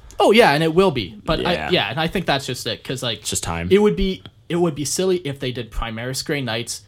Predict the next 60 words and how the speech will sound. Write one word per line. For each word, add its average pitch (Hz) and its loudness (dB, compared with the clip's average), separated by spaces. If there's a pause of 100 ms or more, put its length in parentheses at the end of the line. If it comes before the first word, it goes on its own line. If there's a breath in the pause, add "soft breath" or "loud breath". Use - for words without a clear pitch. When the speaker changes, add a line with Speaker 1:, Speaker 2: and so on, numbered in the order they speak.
(160 soft breath)
Speaker 1:
that 127 -4
are 120 -4
wielding 123 -4
the 110 -12
bolt 127 -4
guns, 135 -4 (140 soft breath)
and 143 -8
all 156 -2
it 156 0
is 139 -4
is 135 -2
they 131 -4
have 123 -6
a - -14
Grey 113 -10
Knight 107 -10
Speaker 2:
Yep, 117 6
Speaker 1:
shoulder 95 -10
pad. - -8
Speaker 2:
that 104 6
would 113 4
be 120 4
dumb. 131 2
Speaker 1:
That 165 2
would 165 0
be 147 -2
retarded. 113 -6 (200 soft breath)
Speaker 2:
Yep. 113 8
Speaker 1:
But 165 4
eventually, 185 2
yeah, 156 4
like, 113 -8 (240)
that's 131 -6
the 131 -8
way 123 -4
the 113 -10
line's 110 -8
going, 131 -6
Speaker 2:
Of 95 0
Speaker 1:
is - -6
Speaker 2:
course. - -2
Speaker 1:
everything's 143 -6
getting 107 -8
upscaled. 92 -12
So 120 -6 (140)
Speaker 2:
Yeesh. - -6
Speaker 1:
don't, 147 0
don't 147 0
count 151 2
on 139 2
happening 135 2
in 113 0
ten 120 -2
years, 110 -4 (240 loud breath)
you - -8
know? 98 -8 (180)
Speaker 2:
No, 101 4
of 82 -4
course, - -8
yeah, - -10